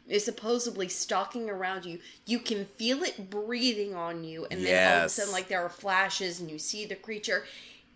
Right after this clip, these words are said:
Speaker 1: It, for a kid, thanks a lot, Michael Eisner. You've, you're the reason for my nightmares.
Speaker 2: It legit, Steven,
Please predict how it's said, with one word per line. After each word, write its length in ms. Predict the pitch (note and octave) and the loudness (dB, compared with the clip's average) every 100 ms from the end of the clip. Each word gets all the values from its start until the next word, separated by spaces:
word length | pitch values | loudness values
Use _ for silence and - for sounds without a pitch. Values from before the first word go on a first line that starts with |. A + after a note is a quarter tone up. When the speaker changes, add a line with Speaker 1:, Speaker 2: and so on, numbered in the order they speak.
| _ | _
Speaker 1:
It, 440 | A3+ A3+ F#3+ - - - _ _ _ | 8 10 10 6 -6 -20 _ _ _
for 240 | - D4+ A3 | -2 4 4
a 140 | E3+ - | 4 -2
kid, 540 | - - D#4+ F#4 A4 B4 C5 - _ _ _ _ _ _ _ _ _ _ _ _ _ _ _ _ _ | -4 2 6 8 8 4 -2 -10 _ _ _ _ _ _ _ _ _ _ _ _ _ _ _ _ _
thanks 460 | - - D#4+ D#4 D#4 | -8 6 8 8 8
a 60 | |
lot, 360 | C4+ B3 A#3 A3+ | 8 10 8 8
Michael 320 | G#3+ G#3 G#3 | 6 6 2
Eisner. 520 | - F3+ F3+ F#3 F#3 F#3+ | 4 4 4 0 -2 -2
You've, 380 | F#3 G3 F#3 - _ E3+ E3+ F3 | -4 -8 -8 -14 _ -16 -14 -12
you're 320 | A3+ F#3 A3 A3 | -12 -2 0 0
the 100 | A3 | 0
reason 300 | G#3 G3+ F#3 | -2 -4 -6
for 140 | F#3+ | -6
my 120 | E3+ | -4
nightmares. 640 | E3 D#3+ D#3 D3+ D#3 - - _ _ _ - | -4 -4 -4 -8 -10 -14 -18 _ _ _ 6
Speaker 2:
It 200 | E3+ E3+ | 6 8
legit, 500 | E3 B2 G2 B2 - | 6 6 8 6 6
Steven, 480 | - C#3+ C#3 D3+ | 2 2 2 -2